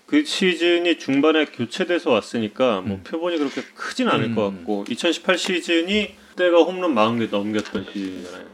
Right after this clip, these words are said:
Speaker 1: 예,
Speaker 2: 음.
Speaker 1: 뭐 이 정도는. 근데 지난 시즌이 로하스 선수가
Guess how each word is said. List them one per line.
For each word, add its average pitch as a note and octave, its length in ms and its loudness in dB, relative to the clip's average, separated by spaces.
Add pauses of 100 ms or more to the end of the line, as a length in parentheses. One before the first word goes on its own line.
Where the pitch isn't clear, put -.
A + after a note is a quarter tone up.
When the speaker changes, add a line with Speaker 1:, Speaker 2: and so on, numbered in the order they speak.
(200)
Speaker 1:
예, - 20 -4
Speaker 2:
음. G#2 320 4
Speaker 1:
뭐 G#2 200 -8
이 A2 80 -4
정도는. A2+ 580 -2 (200)
근데 C#3+ 140 0
지난 D#3+ 380 2
시즌이 D3+ 440 0
로하스 A#2+ 320 2
선수가 C3+ 440 0